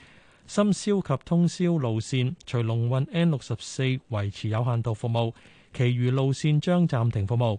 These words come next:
城巴、新巴亦都表示，除咗城巴S一線提供有限度服務之外，所有日間線將喺十點起開出尾班車，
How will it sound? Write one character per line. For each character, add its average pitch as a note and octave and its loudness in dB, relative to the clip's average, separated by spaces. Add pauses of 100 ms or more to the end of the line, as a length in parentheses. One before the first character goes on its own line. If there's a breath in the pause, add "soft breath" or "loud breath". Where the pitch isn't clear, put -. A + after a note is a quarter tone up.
(440 soft breath)
城 A#2 -2
巴、 E3 0
新 E3 2
巴 E3 2
亦 D#3 -4
都 D#3+ -4
表 C3+ 0
示， A#2+ -2 (340 soft breath)
除 C3+ 2
咗 E3 0
城 B2 0
巴 F3+ 0
S F3 -2
一 F3+ -2
線 C#3 -2 (400 soft breath)
提 A#2 2
供 F3+ 2
有 C3 2
限 A#2+ 0
度 A2+ -2
服 A#2+ -4
務 A#2 0
之 D3+ -2
外， A#2+ 0
所 - -4
有 C#3 2
日 A#2 -2
間 C#3+ 0
線 A#2+ 0
將 D3 0
喺 - -
十 B2 -4
點 C3 0
起 A#2 0
開 C#3+ 0
出 D3 -4
尾 G#2+ 0
班 C#3+ 0
車， D#3 0